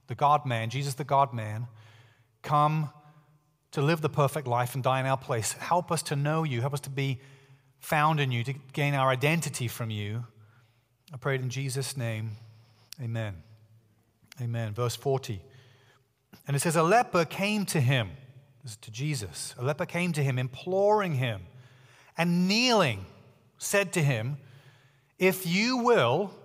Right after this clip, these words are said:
you can make me clean.' Moved with pity,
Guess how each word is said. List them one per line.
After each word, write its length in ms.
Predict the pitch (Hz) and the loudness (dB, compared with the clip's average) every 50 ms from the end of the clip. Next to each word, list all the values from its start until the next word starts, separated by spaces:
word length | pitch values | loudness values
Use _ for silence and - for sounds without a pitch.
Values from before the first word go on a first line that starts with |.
| - - - - _ _ _ _ _ | -20 -20 -20 -20 _ _ _ _ _
you 240 | _ 139 156 202 226 | _ -2 0 0 0
can 260 | 180 - 214 185 170 | 0 0 0 2 2
make 280 | 165 165 160 151 - - | 4 4 2 2 0 0
me 500 | 147 151 151 151 151 156 143 - - - - - - - - - | 0 2 2 2 2 0 0 -2 -6 -12 -20 -20 -20 -20 -16 -8
clean.' 520 | - 156 160 160 143 123 107 95 82 78 - - - - - - _ _ - _ _ _ _ - - _ _ _ - - _ _ - - _ _ _ _ _ _ _ 143 | -4 -2 0 0 0 0 -2 -4 -8 -12 -16 -20 -20 -20 -20 -20 _ _ -20 _ _ _ _ -20 -20 _ _ _ -20 -20 _ _ -20 -20 _ _ _ _ _ _ _ 2
Moved 400 | 160 196 226 254 262 226 190 202 | 4 4 4 4 2 0 0 -2
with 180 | 214 208 214 | -2 -2 -2
pity, 520 | - - 240 - - - 123 101 92 80 | -2 -4 -4 -2 0 -2 -2 -2 -4 -8